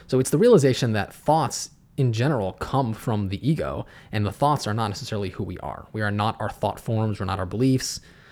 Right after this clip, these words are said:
We are not our thoughts. Uh, who we are, in essence, is the presence behind the thoughts, the observer who sees the thoughts and therefore is not in need of an identity to be someone, because its identity exists regardless of if there's a belief system or not.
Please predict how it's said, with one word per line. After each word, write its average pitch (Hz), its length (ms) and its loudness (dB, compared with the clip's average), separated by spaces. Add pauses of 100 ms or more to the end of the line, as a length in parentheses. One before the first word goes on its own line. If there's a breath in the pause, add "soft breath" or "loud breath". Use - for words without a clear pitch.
(200 loud breath)
We 104 120 -8
are 92 60 0
not 120 160 2
our 113 80 2
thoughts. 107 500 -2 (240 loud breath)
Uh, 98 120 -10
who 151 100 2
we 143 140 6
are, 156 280 0
in 117 220 -4
essence, 117 320 -4
is 104 120 -6
the 104 80 -8
presence 113 440 -6
behind 110 400 -6
the 101 60 -4
thoughts, 92 360 -4
the 98 120 -6
observer 95 500 -4 (380)
who 117 80 -2
sees 175 320 0
the 104 100 -6
thoughts 92 400 -6 (340 loud breath)
and 92 160 -6
therefore 92 580 -4 (200 loud breath)
is 92 220 -8
not 101 320 -2
in 107 140 0
need 110 420 -2
of 107 140 -2
an 101 60 0
identity 98 460 -2
to 98 140 -6
be 120 160 -2
someone, 98 420 -4
because 98 300 -8
its - 160 -8
identity 92 460 -4
exists 95 420 -6
regardless 110 520 -2
of 92 300 -6
if - 120 -8
there's 98 180 -4
a 87 100 -6
belief 87 180 -8
system - 380 -10
or - 60 -10
not. - 180 -14